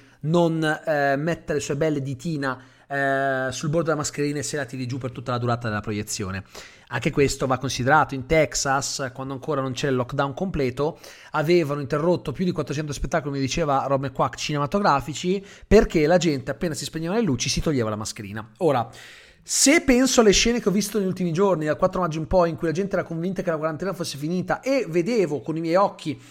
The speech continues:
piccoli assembramenti o anche grandi assembramenti di persone senza mascherina, che non rispettavano la, le distanze di sicurezza, che camminavano liberamente in strada,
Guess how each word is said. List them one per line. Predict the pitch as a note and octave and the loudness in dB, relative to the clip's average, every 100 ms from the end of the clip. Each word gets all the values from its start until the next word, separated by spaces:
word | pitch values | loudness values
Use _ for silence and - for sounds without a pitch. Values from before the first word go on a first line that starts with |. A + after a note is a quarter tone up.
| - _ _ | -20 _ _
piccoli | D4+ - C#4 | -8 -2 -2
assembramenti | G#3 A3 G#3 G3 C4 A#3+ F#3+ | 0 -2 -2 0 -2 0 0
o | |
anche | F#3 B3+ | 0 0
grandi | F3 G#3 A3+ | 0 2 2
assembramenti | - F#3 F3 F#3 F#3+ - | 0 -2 0 -2 -4 -4
di | C#3+ | -6
persone | G3+ G3+ - - G3+ B2 - - - - | 0 0 2 2 2 0 -6 -16 -20 -12
senza | - C4 C4 | -2 2 4
mascherina, | A#3+ - A3+ D3+ A2 - _ _ _ _ _ _ _ | 2 2 -2 -2 -6 -12 _ _ _ _ _ _ _
che | - | 4
non | C4 | 8
rispettavano | A#3+ - A3+ B3 B3 | 8 6 6 6 8
la, | G#3+ G3+ G3 | 10 12 10
le | |
distanze | G3+ - A3+ - | 8 2 0 0
di | |
sicurezza, | F#3 G#3 F#3 - | 2 4 4 4
che | D#3+ | 4
camminavano | F#3 A3 G#3+ G3 F3 | 6 8 8 8 8
liberamente | F3 F3 G3+ F3+ | 10 8 6 0
in | G3 | 0
strada, | - D#3+ A#2+ C#3 F#3+ | 2 4 6 6 6